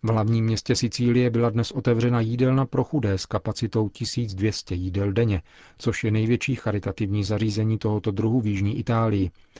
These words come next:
Jídelna má dvě stě padesát míst k sezení a bude podávat čtyři sta pokrmů na snídani, oběd a večeři. Na území o rozloze šest set metrů čtverečních byla otevřena také noclehárna, která pojme sedm set osob.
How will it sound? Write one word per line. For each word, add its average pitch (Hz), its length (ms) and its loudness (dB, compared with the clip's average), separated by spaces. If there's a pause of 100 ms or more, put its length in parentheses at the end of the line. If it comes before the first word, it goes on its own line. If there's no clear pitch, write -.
(220)
Jídelna 123 440 4
má 120 200 4
dvě 104 180 0
stě - 200 -6
padesát 110 540 -2
míst 107 220 -2
k - 80 -16
sezení 117 500 0
a 101 100 -8
bude 98 200 -2
podávat 104 480 0
čtyři 123 280 -2
sta - 180 -6
pokrmů 98 440 -4
na 95 120 -2
snídani, 131 600 0
oběd 107 460 -2
a 120 60 -4
večeři. 101 460 -2 (580)
Na 117 80 -2
území 143 440 4
o - 80 -2
rozloze 107 440 0
šest - 280 -6 (100)
set 107 200 -2
metrů 104 280 -2
čtverečních 117 720 0 (320)
byla 156 240 4
otevřena 139 480 0
také 123 300 -2
noclehárna, 110 680 0
která 107 340 0
pojme 113 340 0
sedm 98 300 -4
set - 240 -6
osob. 95 300 -6